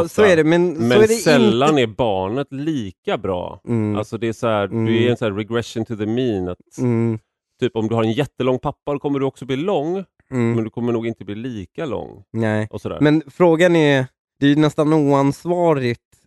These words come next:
Speaker 2: av idrottare att inte reproducera sig med andra framgångsrika idrottare. Det här är ju problemet, för att, eh, många av de här fotbollsfruarna,
Speaker 1: Ja.
Speaker 2: de är ju inte idrottare själva, de är bara modeller, liksom.
Speaker 1: Mm.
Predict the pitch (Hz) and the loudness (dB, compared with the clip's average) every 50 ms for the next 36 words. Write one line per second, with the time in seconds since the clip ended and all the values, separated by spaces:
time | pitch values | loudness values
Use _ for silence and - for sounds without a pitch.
0 | _ _ - 113 117 113 113 113 113 110 104 98 - - 131 113 101 101 123 139 | _ _ -2 0 2 2 4 2 2 0 -4 -6 -6 -4 -4 -4 -4 -2 -2 -2
1 | - _ _ _ - 113 101 104 101 98 95 - - - 113 - - 127 117 113 | -4 _ _ _ -4 -4 -2 -2 -2 -4 -6 -8 -8 -10 -10 -6 -4 -4 -4 -4
2 | - - 127 117 117 - _ 120 110 98 107 - - 117 107 104 104 104 - 113 | -4 -2 -2 -2 -2 -4 _ -10 -12 -12 -14 -10 -6 -4 -2 -2 -2 -2 -2 -4
3 | 104 101 113 - - 120 113 107 107 123 135 - - 135 107 104 98 92 90 - | -4 -4 -4 -6 -4 -4 -4 -2 -2 -2 -2 -2 -2 -2 -2 -2 -4 -6 -8 -10
4 | - 90 92 - - 98 95 98 95 95 - - _ - - - - _ _ _ | -12 -14 -14 -10 -10 -8 -8 -8 -10 -12 -16 -16 _ -16 -16 -16 -18 _ _ _
5 | _ _ _ _ 147 165 180 185 190 175 147 - - 151 151 180 208 202 165 131 | _ _ _ _ 4 6 6 6 4 2 2 0 0 2 4 4 6 6 4 4
6 | 110 101 - _ 127 117 117 117 117 110 - _ - 120 120 113 113 113 110 104 | 2 -2 -2 _ 2 2 4 4 2 0 -2 _ -2 0 2 4 4 2 2 0
7 | - _ _ _ _ _ _ _ _ 139 151 151 147 147 156 165 160 156 156 147 | -4 _ _ _ _ _ _ _ _ 2 2 4 4 4 4 4 4 2 2 0
8 | 135 139 143 139 120 113 113 - _ 165 147 - - _ 135 127 117 - - - | 2 2 2 2 2 0 0 0 _ -2 -2 -2 -2 _ -2 -2 -2 -4 -10 -2
9 | - 196 208 170 120 98 82 - 78 - - _ _ _ _ _ _ _ _ _ | 2 2 2 4 2 -2 -4 -6 -10 -16 -18 _ _ _ _ _ _ _ _ _
10 | _ _ _ _ _ _ _ 110 110 104 151 156 175 196 196 185 165 - 139 135 | _ _ _ _ _ _ _ -2 0 2 4 4 4 6 4 4 4 2 0 0
11 | 147 147 123 113 117 123 120 - _ 127 117 120 - - 143 123 117 127 143 165 | 0 0 -2 0 0 -2 -2 -2 _ -2 -2 -2 0 0 0 0 0 0 0 0
12 | 135 107 110 139 156 139 117 104 104 107 104 143 170 165 123 85 71 67 - _ | 0 0 0 0 2 2 0 0 0 0 2 2 2 2 -2 -6 -10 -14 -14 _
13 | - _ - - _ _ _ _ _ _ _ _ _ - 110 107 101 87 | -20 _ -20 -20 _ _ _ _ _ _ _ _ _ -6 -4 -4 -4 -6